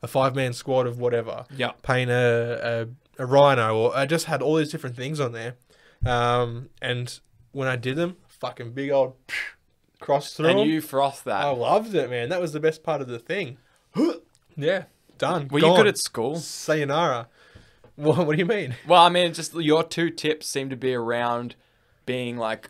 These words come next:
Speaker 2: goal oriented. It's like doing an assignment and then finishing the assignment and getting, like, an A for it or something.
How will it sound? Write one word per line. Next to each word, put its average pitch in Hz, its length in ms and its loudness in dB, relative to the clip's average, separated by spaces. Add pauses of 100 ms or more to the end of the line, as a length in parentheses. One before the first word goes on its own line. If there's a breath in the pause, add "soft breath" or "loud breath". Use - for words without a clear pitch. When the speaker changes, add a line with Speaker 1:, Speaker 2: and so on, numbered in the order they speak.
(140)
Speaker 2:
goal 135 560 4 (420)
oriented. 131 560 0
It's 120 160 -10
like 147 220 -2
doing 147 220 -4
an 120 120 -6
assignment 113 540 -4 (400)
and 113 100 -12
then 117 80 -8
finishing 123 440 -10
the 117 60 -10
assignment 117 440 -6
and 107 220 -16
getting, 117 220 -8
like, 101 180 -12
an 104 100 -12
A 117 160 -8
for 104 260 -12
it 110 60 -10
or 131 60 -18
something. - 340 -12